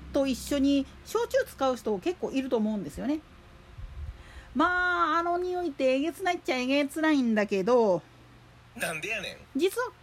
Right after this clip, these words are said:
Speaker 1: このアルコールによって作られた、揮発している匂いっていうのは、虫たちにとっては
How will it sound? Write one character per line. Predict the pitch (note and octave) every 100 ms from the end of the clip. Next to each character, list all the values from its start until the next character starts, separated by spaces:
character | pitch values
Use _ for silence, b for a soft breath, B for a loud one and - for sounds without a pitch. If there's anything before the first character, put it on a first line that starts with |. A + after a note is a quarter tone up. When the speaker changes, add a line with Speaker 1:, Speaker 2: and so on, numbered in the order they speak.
| - - - - - -
Speaker 1:
こ | G4+
の | A4 G4
ア | F4+
ル | G#4
コ | -
ー | A4+ A#4
ル | A#4 A#4
に |
よ | A4+
っ | G4+
て | - G#3+ -
作 | - D4
ら | C4+
れ | G3+ - - -
た、 | G3+ F3 - -
揮 | C#4+
発 | D4 C#4 C#4+
し |
て | - D4
い | C#4+
る | D#4+
匂 | A#3 B3+ C#4+
い | B3
っ |
て | -
い | G#3
う | A3
の | F#3 D3+
は、 | E3+ C3+
虫 | G#3+ B3 -
た | A#4+
ち | - D4+
に |
と | G#3+ F#3+
っ |
て | -
は | F#3 G3+